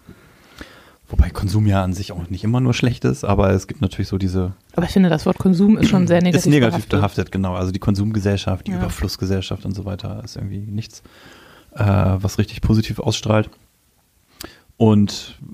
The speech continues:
Speaker 1: wenn man sich bemüht, irgendwie vielleicht auch einen umweltfreundlichen, nachhaltigen Lebensstil zu pflegen, dann kommt einem Minimalismus eigentlich ganz gut entgegen.
Speaker 2: Ja. Hast du eine Meinung zum Thema
Speaker 1: Ich hab, ich hab,
Speaker 2: Minimalismus?
Speaker 1: klar hab ich eine Meinung. Ich hab, <laughs> ich hab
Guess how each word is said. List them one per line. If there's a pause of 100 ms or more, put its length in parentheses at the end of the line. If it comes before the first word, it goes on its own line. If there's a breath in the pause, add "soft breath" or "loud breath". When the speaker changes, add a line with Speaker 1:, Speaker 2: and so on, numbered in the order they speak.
(200)
Speaker 1:
wenn
man
sich
bemüht,
irgendwie
vielleicht
auch
einen
umweltfreundlichen,
nachhaltigen
Lebensstil
zu
pflegen,
dann
kommt
einem
Minimalismus
eigentlich
ganz
gut
entgegen.
Speaker 2:
Ja. (1600 soft breath)
Hast
du
eine
Meinung
zum
Thema
Speaker 1:
Ich
hab,
ich
hab,
Speaker 2:
Minimalismus?
Speaker 1:
klar
hab
ich
eine
Meinung.
Ich
hab,
<laughs>
ich
hab